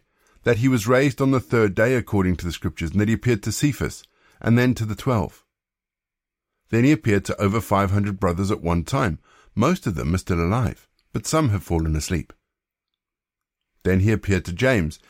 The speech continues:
then to all the apostles. Last of all, as to one abnormally born, he also appeared to me. For I am the least of the apostles, unworthy to be called an apostle,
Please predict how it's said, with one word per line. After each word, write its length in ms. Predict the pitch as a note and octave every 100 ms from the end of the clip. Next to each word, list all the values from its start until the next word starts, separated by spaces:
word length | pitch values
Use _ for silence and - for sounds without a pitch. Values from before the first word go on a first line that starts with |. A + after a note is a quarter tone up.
| _ _
then 140 | C3+ C#3+
to 120 | -
all 320 | A#2 C#3 D#3
the 100 | A2
apostles. 640 | E2+ E2+ D2 - - - _ _ _ _ _ _ _ _ _ _ _ _ _ _ _ _ A#2+
Last 360 | A2 C3 -
of 100 | A2
all, 300 | D#2+ D#2 - _ _ _ -
as 160 | A#2 -
to 100 | A#2
one 280 | A#2+ A#2+ -
abnormally 520 | G#2 G2+ A2+ G#2 F#2+
born, 380 | - C#3 F#2 E2+
he 180 | G#2
also 400 | - A#2 A2 C3+
appeared 400 | C3+ - F2 D#2 -
to 100 | E2+
me. 320 | F2 F2+ C2+ _ _ _ _ _ _ _ _ _ _ _ _ _
For 220 | - B2+
I 120 | C3 D3
am 180 | D#3
the 80 | D3
least 340 | C3 C#3+ - B2+
of 100 | F#2+
the 80 |
apostles, 600 | F2 - D#2 - - - _ _ _ _ _ _ _ -
unworthy 560 | B2+ C#3+ A2+ G2 F#2+
to 140 | F#2+ G#2+
be 100 | B2
called 300 | C#3+ D#3 A2
an 80 | D#2+
apostle, 520 | - C#2+ - -